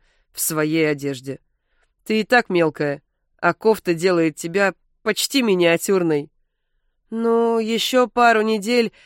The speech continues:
ежедневных половых тренировок, и от меня вообще ничего не останется». «Ты жалуешься?» «Нет, скорее боюсь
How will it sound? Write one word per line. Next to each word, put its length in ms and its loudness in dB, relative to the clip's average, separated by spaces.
ежедневных 920 0
половых 480 2
тренировок, 680 0
и 120 4
от 160 4
меня 320 4
вообще 420 0
ничего 440 0
не 100 2
останется». 800 0
«Ты 400 -2
жалуешься?» 800 -4
«Нет, 340 2
скорее 520 0
боюсь 420 0